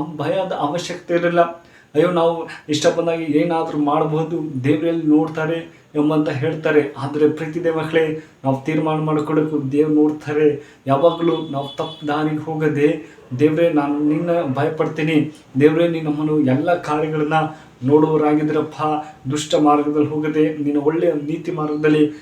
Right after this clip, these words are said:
ನಮ್ಮನ್ನು ನಡೆಸು" ಎಂಬುದಾಗಿ ಕೇಳಬೇಕು ಪ್ರೀತಿ ದೇವ ಮಕ್ಕಳೇ. ಈ ದಿನಗಳನ್ನು ನೋಡ್ದಾದ್ರೆ ಎಷ್ಟೋ ಜನರು ಹಣದಲ್ಲಿ ಮೋಸ ಮಾಡ್ತಾರೆ,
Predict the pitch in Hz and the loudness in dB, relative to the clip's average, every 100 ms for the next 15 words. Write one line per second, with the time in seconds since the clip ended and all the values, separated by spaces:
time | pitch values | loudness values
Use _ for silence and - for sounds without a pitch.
0 | - - 120 147 160 151 143 127 151 - | -18 -8 -4 -2 -2 0 0 2 -2 -2
1 | - 160 156 156 151 - 156 156 156 - | -6 -4 -2 -2 -4 -6 -2 0 -2 -4
2 | 156 156 160 156 151 156 156 156 - - | -8 -6 -4 -2 -2 -2 -2 -4 -8 0
3 | 131 135 156 160 160 156 160 156 160 156 | 4 4 4 0 0 -2 -2 0 0 0
4 | 151 160 147 135 - 156 135 156 156 156 | 0 -2 -2 -4 -4 -4 -2 0 0 0
5 | 160 - - - 139 151 156 160 156 151 | -2 -6 -20 -10 -2 -2 0 -2 -2 -4
6 | 147 156 - 156 151 147 151 156 160 156 | -2 -2 -4 -4 -4 -4 -2 2 0 -2